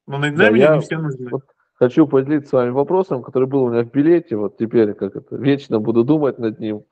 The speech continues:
Speaker 2: какой ответ правильный, потому что я его так и не знаю. Итак, вы планируете обогнать легковой автомобиль, но в этот момент по встречке едут велосипедисты. Два велосипедиста едут.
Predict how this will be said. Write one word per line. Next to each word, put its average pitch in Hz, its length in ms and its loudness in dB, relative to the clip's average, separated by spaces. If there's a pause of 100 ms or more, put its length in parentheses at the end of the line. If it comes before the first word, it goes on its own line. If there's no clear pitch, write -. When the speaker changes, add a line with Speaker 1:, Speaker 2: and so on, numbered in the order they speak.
(120)
Speaker 2:
какой 123 320 2
ответ 127 280 -2
правильный, 147 380 0
потому 101 160 -10
что - 140 -6
я 107 40 2
его 107 140 0
так 101 200 -2
и 110 40 -2
не 113 160 -4
знаю. 135 460 -6 (340)
Итак, 117 300 2
вы 170 120 4
планируете 156 680 0
обогнать 139 600 -2
легковой 127 480 0
автомобиль, 120 680 -4 (760)
но 127 140 0
в 131 100 -2
этот 170 300 0
момент 156 400 -2
по 139 140 0
встречке 151 640 0
едут 135 460 -2
велосипедисты. 123 1040 -2
Два 127 360 -2
велосипедиста 123 760 -6
едут. 101 380 -4